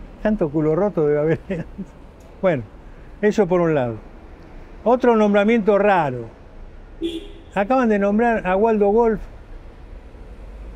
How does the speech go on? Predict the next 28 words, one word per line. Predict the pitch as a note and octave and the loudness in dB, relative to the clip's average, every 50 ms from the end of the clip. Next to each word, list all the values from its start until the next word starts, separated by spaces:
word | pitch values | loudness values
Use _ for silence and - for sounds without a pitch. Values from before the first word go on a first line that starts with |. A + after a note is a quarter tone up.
| - - - - - - - - - - - - - - - - - - - - - - - - | -16 -18 -18 -18 -18 -18 -18 -18 -18 -20 -20 -20 -20 -20 -18 -18 -16 -16 -16 -16 -14 -14 -6 -2
ministro | D#3 F3 G#3+ B3 C#4 C4+ - - G3+ G3 F#3 | 0 2 4 4 4 2 0 0 0 0 2
de | F#3 F3 | 2 0
Seguridad | - - G3 F#3 F3+ F#3+ F#3+ G3+ A3 B3 C4 A#3+ | 0 0 0 2 2 2 2 0 0 0 0 0
de | G#3+ | 0
la | F#3+ F3 | 0 -2
Ciudad | - - G#3 G#3+ A3 | -2 -2 0 0 0
de | G3+ | 2
Buenos | F#3+ F3+ F3+ F3 - B3+ | 0 0 -2 -2 -2 -2
Aires. | B3+ A#3+ F#3 C#3+ B2 A#2 - - - - - - - - - - - - - - - - - - - - - - - - - - - - - - - - - - - - - - - - - - - - - F#3 | -2 0 -2 -2 -4 -8 -12 -16 -18 -18 -18 -18 -18 -18 -18 -18 -18 -18 -18 -18 -18 -18 -18 -18 -18 -18 -18 -18 -20 -20 -20 -20 -20 -20 -20 -18 -20 -20 -20 -20 -20 -18 -18 -18 -18 -18 -18 -18 -18 -10 -4 -2
Waldo | A3+ C4+ B3+ A3+ A3 G#3 | 0 2 4 4 4 4
Wolf | A3+ C4+ D4 C#4+ A3 D#3 - - | 4 4 2 2 0 -2 -4 -6
es | F3 - - | -4 -2 -2
un | F3+ | -2
tipo | E3 A3 A3+ F#3+ F#3+ | 0 0 2 2 2
que | E3+ | 2
tiene | - F#3 F#3 F3+ | 2 2 2 2
inmobiliaria | F3 E3+ E3 E3 E3+ G3+ B3 C4 A#3 F#3 C#3+ C3+ B2+ A#2+ - - - - - - - - | 2 2 2 2 2 2 2 4 4 2 2 0 -4 -6 -8 -10 -14 -16 -16 -16 -10 -8
y | - D#3 | -8 -4
fue | - G#3+ F#3+ | -2 -2 -2
jugador | - - F3 E3 E3 E3+ F3 E3+ D#3+ | 0 0 0 2 2 2 2 2 2
de | D#3+ D#3 | 0 -2
fútbol | - A#3+ C4 A#3 D#3+ B2 C3 A#2+ A2+ - - - - - | 0 -2 -2 -2 -2 -2 -4 -4 -6 -8 -14 -14 -8 -4
antes. | E3 D#3+ C#3+ B2 A#2 - C3+ A#2+ - - - - - - - - - - - - - - - - - - - - - - - | -4 -2 -2 -4 -6 -8 -10 -12 -12 -14 -18 -20 -20 -20 -20 -20 -20 -20 -20 -20 -20 -20 -20 -20 -20 -20 -20 -20 -20 -10 -4
Vos | - G3 G#3+ | -2 0 0
llamabas | G3+ G#3+ G#3+ G#3+ A3 G#3+ G#3+ G#3 F3 - | 0 2 2 2 2 2 2 2 2 0
a | G#3 G3+ | 0 2
la | G#3+ A3 | 2 2
daya | A#3 A#3+ A#3 G#3+ G3 F#3 F#3 F#3+ F#3 E3+ | 2 2 2 2 2 2 2 0 -2 -6